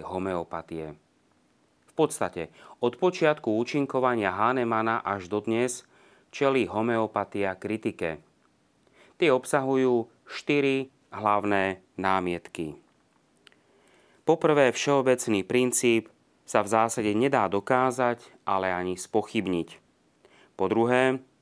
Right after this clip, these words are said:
homeopatické potencie v látkach protirečia škále účinkov, ktoré poznáme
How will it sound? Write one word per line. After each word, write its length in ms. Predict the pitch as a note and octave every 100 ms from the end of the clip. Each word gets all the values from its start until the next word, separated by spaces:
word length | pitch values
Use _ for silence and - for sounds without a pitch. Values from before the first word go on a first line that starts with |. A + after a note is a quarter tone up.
| _ _ _ - _ -
homeopatické 880 | A#2 C3+ C3 B2+ B2 C#3+ - - G#2+
potencie 640 | - C3 B2 A2 - G2
v 80 | F#2
látkach 640 | G2+ A2+ - B2+ A2+ A2 - - _ _
protirečia 720 | - C3+ D#3 D3 C#3+ - B2+ G2+
škále 480 | - - B2 B2+
účinkov, 880 | F2+ G#2 A2 C3 A#2+ B2 A#2 A#2 A#2 - _ -
ktoré 320 | E3 D3 A2
poznáme 720 | A2 A2 A#2 A2+ A2+ A2